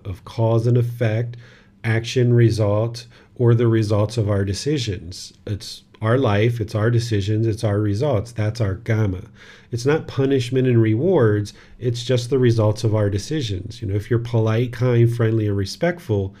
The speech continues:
you're gonna have lots of friends. People are gonna be interested in spending time with you. Where if you're impolite, unkind, unfriendly, and disrespectful,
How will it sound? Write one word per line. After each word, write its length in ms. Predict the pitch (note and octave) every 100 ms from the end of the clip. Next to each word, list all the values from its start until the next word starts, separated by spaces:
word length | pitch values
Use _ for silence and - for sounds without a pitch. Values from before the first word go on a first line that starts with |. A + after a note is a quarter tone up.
| - - _
you're 100 | G#2+
gonna 100 | A#2
have 100 | B2+
lots 240 | G#2+ A#2+
of 100 | A#2+
friends. 400 | A#2+ D#3 F3+ F#2
People 280 | - A2 A#2+
are 60 | G#2+
gonna 160 | A2+
be 120 | A2+ A2
interested 440 | A#2 A#2 - A#2+
in 60 | A2+
spending 320 | - B2 A#2
time 280 | A#2+ A#2+ B2+
with 160 | A#2
you. 220 | G#2+ G2 - - - - -
Where 180 | - A#2+
if 120 | A#2+
you're 120 | B2+
impolite, 800 | G#2+ E3 F#3+ - A2+ F#2 E2+ - - - -
unkind, 640 | C#3+ F3+ - A#2+ G#2 F2+ F#2
unfriendly, 640 | A#2+ E3 D#3+ A#2 G#2+ G2+
and 100 | G2
disrespectful, 960 | F#2+ G#2 B2+ A2 - F3 F3 - G2+